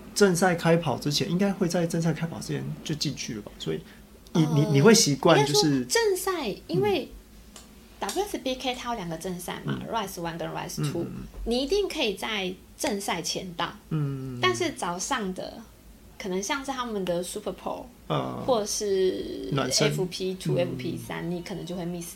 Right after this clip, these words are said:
Speaker 2: 掉。
Speaker 1: 哦。
Speaker 2: 对，就变成你，你，你如果自驾去，也许你一天可以在赛道时间是六七小时或更长，
Speaker 1: 嗯，嗯，嗯。
Speaker 2: 但如果是纯搭大众运输，尤其是如果是从墨尔本或其他比较远的地方过去的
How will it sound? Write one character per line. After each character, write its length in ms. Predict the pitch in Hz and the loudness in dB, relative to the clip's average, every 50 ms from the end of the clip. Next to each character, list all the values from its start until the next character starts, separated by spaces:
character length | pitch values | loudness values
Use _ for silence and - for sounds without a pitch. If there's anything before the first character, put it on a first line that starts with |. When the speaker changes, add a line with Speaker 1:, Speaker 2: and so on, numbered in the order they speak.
| - | -10
Speaker 2:
掉。 120 | - - - - - | -10 -10 -10 -10 -8
Speaker 1:
哦。 480 | - 156 160 156 156 156 156 151 151 151 | -4 -2 -2 0 0 -2 -2 -4 -2 -2
Speaker 2:
对， 80 | 147 196 | -2 -2
就 120 | 185 254 | -2 0
变 160 | 269 302 320 320 | 0 0 0 0
成 100 | 330 294 | 0 -2
你， 220 | 254 233 220 - - | -2 -4 -4 -6 -4
你， 240 | 196 190 185 180 180 180 - - - - - - - - - | -2 -2 -2 -2 -2 -6 -12 -20 -20 -20 -20 -20 -14 -6 -2
你 100 | 202 196 | -2 0
如 100 | 214 330 | 0 0
果 80 | 294 | 0
自 180 | - - 262 240 | -2 -2 -6 -8
驾 200 | 247 240 214 208 | -6 -6 -6 -6
去， 280 | 196 - - 233 202 | -6 -6 -4 -4 -4
也 160 | 165 - 180 214 | -2 -2 -2 -2
许 140 | 220 311 | -4 -4
你 160 | 302 247 196 185 | -6 -4 -4 -4
一 20 | |
天 220 | 185 185 208 196 | -4 -4 -6 -6
可 140 | 208 - 208 | -6 -8 -8
以 40 | 165 | -8
在 160 | 151 190 175 | -8 -6 -8
赛 220 | 185 185 190 170 165 | -8 -8 -8 -8 -8
道 180 | 170 160 160 | -8 -8 -8
时 140 | 175 - 139 | -8 -8 -8
间 240 | - - 139 165 175 | -8 -8 -6 -6 -4
是 300 | - - - - 175 170 165 165 | -4 -4 -2 -2 -4 -4 -4 -2
六 160 | 190 196 175 | -2 -2 -2
七 260 | 170 - - - 165 | -2 -4 -4 -4 -4
小 280 | 170 - - 160 - 185 | -4 -2 -4 -4 -6 -6
时 200 | - - - - 180 | -8 -10 -8 -8 -4
或 80 | - 175 | 0 2
更 220 | 156 147 135 123 123 | 2 2 2 2 0
长， 200 | 123 123 117 117 | -4 -4 -4 -4
Speaker 1:
嗯， 100 | 110 110 | -6 -6
嗯， 20 | 107 | -6
嗯。 200 | 107 104 107 107 | -8 -8 -8 -6
Speaker 2:
但 160 | - 277 254 | -6 -6 -4
如 100 | 240 233 | -4 -6
果 180 | 233 214 202 190 | -6 -6 -6 -4
是 200 | - - 220 220 | -4 -4 -4 -4
纯 300 | - - - 165 165 175 | -6 -8 -8 -6 -6 -6
搭 220 | 180 185 180 175 | -4 -4 -4 -4
大 240 | 180 - 196 175 175 | -4 -4 -4 -4 -4
众 200 | 170 185 175 170 | -4 -6 -6 -6
运 180 | 180 185 170 170 | -4 -4 -4 -4
输， 140 | 170 180 170 | -4 -4 -4
尤 60 | 180 | -4
其 140 | 185 220 214 | -2 -2 -2
是 60 | 185 | -2
如 100 | 175 202 | -2 -2
果 100 | - 170 | -2 -2
是 120 | 180 185 | -2 -2
从 260 | - - 165 165 170 170 - - - - - - | -4 -4 -6 -6 -8 -10 -12 -18 -20 -20 -14 -4
墨 240 | 262 262 240 208 | 0 2 2 2
尔 60 | 202 190 | 2 -2
本 140 | - - 185 | -4 -8 -6
或 120 | 175 233 220 | -4 -4 -2
其 200 | 220 - - 170 | -2 -4 -6 -6
他 160 | - 185 190 | -6 -6 -8
比 100 | - 175 | -6 -6
较 180 | - 202 190 | -4 -4 -4
远 280 | 196 180 175 165 165 165 | -2 -2 -4 -4 -4 -6
的 100 | - 180 | -8 -10
地 220 | 180 - 196 190 | -8 -8 -8 -6
方 200 | 185 180 170 180 | -6 -6 -6 -6
过 160 | - - 185 175 | -4 -4 -4 -4
去 240 | 170 - - 175 170 | -4 -6 -8 -8 -8
的 100 | - | -10